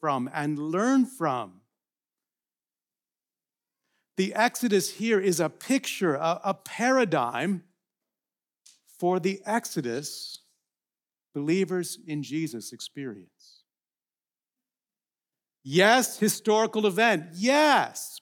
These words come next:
but also a picture, a paradigm for the freedom believers in Jesus enjoy. Let me,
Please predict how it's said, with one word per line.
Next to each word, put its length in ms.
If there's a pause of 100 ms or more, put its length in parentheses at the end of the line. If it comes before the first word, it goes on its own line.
but 280
also 480
a 180
picture, 880 (640)
a 300 (240)
paradigm 840 (880)
for 300
the 160
freedom 880
believers 480
in 120
Jesus 640 (100)
enjoy. 520
Let 120
me, 260